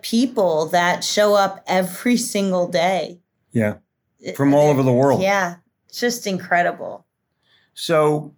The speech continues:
Speaker 2: and they, they've become friends with one another too. That's the cool part.
Speaker 1: Mm-hmm.
Speaker 2: Like, there's a bunch of guys in Denver that now have their own mastermind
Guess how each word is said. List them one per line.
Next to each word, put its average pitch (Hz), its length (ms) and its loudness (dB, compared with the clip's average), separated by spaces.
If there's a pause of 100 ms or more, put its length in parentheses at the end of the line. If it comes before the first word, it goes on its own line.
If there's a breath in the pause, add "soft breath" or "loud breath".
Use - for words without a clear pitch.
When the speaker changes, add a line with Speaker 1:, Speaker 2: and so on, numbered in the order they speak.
(140)
Speaker 2:
and 160 200 2
they, 165 100 4
they've 160 240 2
become 165 320 0
friends 165 220 0
with 151 160 -2
one 147 180 2
another 127 380 2
too. 131 200 0
That's 131 240 0
the 127 80 -4
cool 123 240 -2
part. 87 360 -4 (260)
Speaker 1:
Mm-hmm. 180 280 -8
Speaker 2:
Like, 127 180 0
there's 143 220 0
a 135 40 2
bunch 143 280 0
of 143 100 -2
guys 143 240 2
in 123 160 2
Denver 123 400 2
that 107 160 -2
now 117 200 2
have 117 120 0
their 120 140 2
own 123 160 4
mastermind 107 720 -2